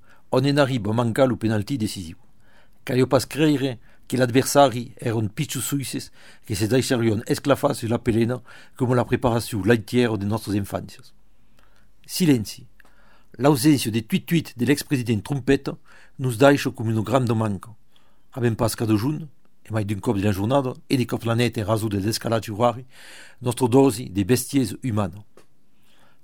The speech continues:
Aplicació anti-covid. Un responsable de la santat explica que cal haver la dernière versió de smartphone per que funcione. A cosa s'appelle se voler adreçar a tota la populació.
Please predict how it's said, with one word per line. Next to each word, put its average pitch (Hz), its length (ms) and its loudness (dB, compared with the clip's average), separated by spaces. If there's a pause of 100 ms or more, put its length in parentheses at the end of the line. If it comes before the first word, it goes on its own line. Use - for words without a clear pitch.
(220)
Aplicació - 720 0
anti-covid. 131 580 -2 (800)
Un 135 100 -4
responsable 143 600 4
de 110 40 2
la 110 80 -2
santat 127 480 0
explica 139 460 -2
que 113 100 -6
cal 143 160 4
haver 131 220 4
la 113 100 -2
dernière 147 460 0
versió 135 320 -4
de 123 100 2
smartphone 143 560 -4
per - 240 -8
que 185 160 -2
funcione. 123 540 -8 (400)
A 120 100 -10
cosa 143 240 0
s'appelle 143 380 2 (400)
se - 180 -2
voler 123 380 2
adreçar 131 580 2
a 120 140 -4
tota 185 280 -2
la 123 140 0
populació. 117 540 -6